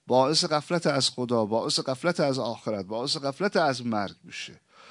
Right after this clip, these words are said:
حالا ما این آرزوهای طولانی رو چجوری مداواش کنیم این بیماری رو. به واسطهٔ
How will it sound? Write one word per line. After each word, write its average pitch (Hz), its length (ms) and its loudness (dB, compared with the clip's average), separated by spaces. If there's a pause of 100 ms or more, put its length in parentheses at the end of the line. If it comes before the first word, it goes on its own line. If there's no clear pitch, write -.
(180)
حالا 175 200 10
ما 226 100 10
این 233 100 10
آرزوهای 202 560 10
طولانی 190 520 4
رو 254 120 6
چجوری 202 1120 4 (360)
مداواش 143 1000 8
کنیم 117 460 0
این 120 220 4
بیماری 104 760 2
رو. 78 300 -8 (1000)
به 170 440 8
واسطهٔ 156 920 6